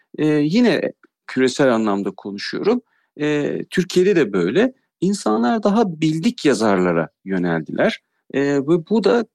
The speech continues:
klasiklerin her yerde tekrar yükselmesini sağladı.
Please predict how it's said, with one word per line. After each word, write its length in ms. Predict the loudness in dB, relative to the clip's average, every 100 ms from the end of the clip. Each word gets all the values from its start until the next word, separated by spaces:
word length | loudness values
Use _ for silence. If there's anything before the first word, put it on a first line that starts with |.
| _ -6
klasiklerin 800 | 0 0 -2 -10 -2 0 0 0
her 240 | 2 2
yerde 340 | 2 -2 -4
tekrar 400 | -4 -4 0 0
yükselmesini 720 | 0 -2 -2 2 2 0 -4 -4
sağladı. 580 | -2 -2 0 -2 -4